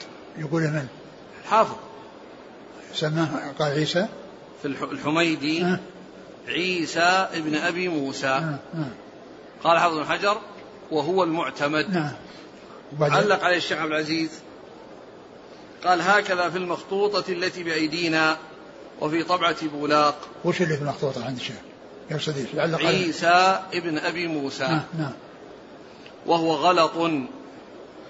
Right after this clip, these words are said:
Speaker 2: من النساخ".
Speaker 1: نعم.
Speaker 2: أو سبق قلم. والصواب
Speaker 1: موسى.
Speaker 2: "موسى ابن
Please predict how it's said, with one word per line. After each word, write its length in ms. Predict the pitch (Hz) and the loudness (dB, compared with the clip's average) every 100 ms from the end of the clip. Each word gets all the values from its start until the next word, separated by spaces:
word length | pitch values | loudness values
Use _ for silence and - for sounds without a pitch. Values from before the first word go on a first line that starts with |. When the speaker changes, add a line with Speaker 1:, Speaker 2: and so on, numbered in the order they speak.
| - - - - | -20 -20 -18 -4
Speaker 2:
من 160 | 165 180 | 0 2
النساخ". 640 | 165 151 - 156 123 - - | 2 -2 0 0 0 -4 -4
Speaker 1:
نعم. 180 | 170 156 - - - - - - - | -2 -2 -4 -18 -20 -20 -20 -6 4
Speaker 2:
أو 220 | 196 233 - - - - - | 6 6 2 -12 -16 -18 -6
سبق 480 | - 202 202 208 - | 0 0 0 -4 4
قلم. 240 | 160 123 101 - - - - - - - - - - - - - - - - - - - - - - - - - - - - - - - - - - - - - - - - - - - - | 4 4 -4 -14 -18 -18 -18 -18 -18 -20 -18 -18 -18 -18 -18 -18 -18 -18 -18 -18 -18 -20 -20 -20 -20 -20 -20 -18 -18 -18 -20 -20 -20 -20 -20 -20 -20 -20 -20 -20 -20 -20 -18 -18 -18 -18 -2
والصواب 680 | 165 190 - 175 156 165 175 - - - 170 | 2 2 2 4 6 6 6 -2 -14 -10 -2
Speaker 1:
موسى. 260 | 156 139 131 131 - - - - | 0 0 -4 -10 -14 -18 -18 -10
Speaker 2:
"موسى 840 | 151 180 202 180 - 180 196 202 226 - - - - - - - | 0 2 4 2 2 6 6 6 4 -2 -14 -18 -18 -18 -18 -2
ابن 300 | 190 196 160 | 2 4 2